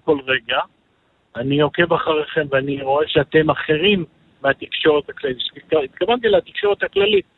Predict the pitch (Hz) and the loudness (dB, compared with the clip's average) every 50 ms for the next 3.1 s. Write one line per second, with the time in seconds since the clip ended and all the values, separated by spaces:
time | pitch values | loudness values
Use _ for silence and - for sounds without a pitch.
0 | _ _ _ _ _ _ - 135 - - 151 143 147 165 180 180 - - 180 175 | _ _ _ _ _ _ -12 -8 -2 2 2 4 4 4 4 4 2 0 0 0
1 | 165 160 156 151 143 143 143 139 139 139 135 139 - _ _ _ _ _ - 127 | 2 2 0 0 0 0 -2 -2 -2 0 -2 -2 -4 _ _ _ _ _ 0 4
2 | 131 135 135 139 147 - - - 196 196 185 180 160 - - - 156 151 147 143 | 4 4 6 4 2 0 0 2 4 4 4 4 0 -2 0 2 2 4 4 2
3 | 147 143 | 0 -2